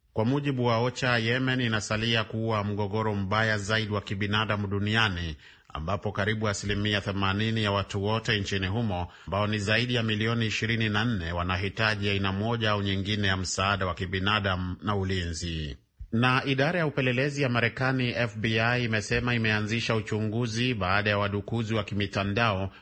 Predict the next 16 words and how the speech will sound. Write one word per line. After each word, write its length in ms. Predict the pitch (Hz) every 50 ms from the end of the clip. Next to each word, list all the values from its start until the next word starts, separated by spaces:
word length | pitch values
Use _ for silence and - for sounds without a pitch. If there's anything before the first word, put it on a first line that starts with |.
| - _ _
kuvamia 580 | - 82 87 90 92 92 101 107 113 110 110
mfumo 480 | 104 101 95 - 113 113 110 110 110 104
wa 80 | 101 95
ndani 360 | 98 95 104 107 117 123 120
wa 100 | 113 101
mtandao 640 | 98 95 - 101 95 98 95 107 107 107 107 104 101
wa 100 | 98 92
kijamii 440 | - 104 98 101 95 101 107 110 107
wa 180 | 101 95 92
Twitter 420 | - - 123 120 117 - 127 120 117
na 140 | 107 92
kudukua 580 | 87 - 95 92 98 98 - 120 120 120 113 104
akaunti 500 | 98 - - 117 117 117 113 117 117 113
za 160 | 104 107 107
watu 280 | 107 110 113 - - 107
mashuhuri. 840 | 110 107 107 - 135 120 117 120 117 104 101 92 87 80 71 71